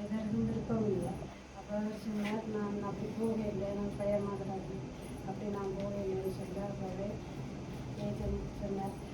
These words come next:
"அது ஒன்றும் பயம் இல்லை, நாங்கள் இருக்கிறோம், நீங்கள் போங்க." போய் இறங்குறப்ப நாங்கள் உங்களை பார்க்குறோம், நீ அப்படி கழிஞ்சா நாங்கள் உங்களை வந்து ஏற்றிடுவோம்,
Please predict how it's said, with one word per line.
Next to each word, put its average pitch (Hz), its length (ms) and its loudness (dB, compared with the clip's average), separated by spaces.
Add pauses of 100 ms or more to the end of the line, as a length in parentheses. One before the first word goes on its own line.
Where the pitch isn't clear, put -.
(240)
"அது 208 180 2
ஒன்றும் 208 260 0
பயம் 202 260 2
இல்லை, 196 140 2 (100)
நாங்கள் 196 300 0
இருக்கிறோம், 202 380 -2
நீங்கள் 196 360 0
போங்க." 190 280 0 (640)
போய் 214 240 2
இறங்குறப்ப 208 840 2
நாங்கள் 196 300 2
உங்களை 190 280 2 (500)
பார்க்குறோம், 190 440 0
நீ 381 60 6 (160)
அப்படி 196 200 -2 (140)
கழிஞ்சா 202 440 2 (440)
நாங்கள் 208 280 0
உங்களை 196 260 4
வந்து 190 220 2
ஏற்றிடுவோம், 180 460 0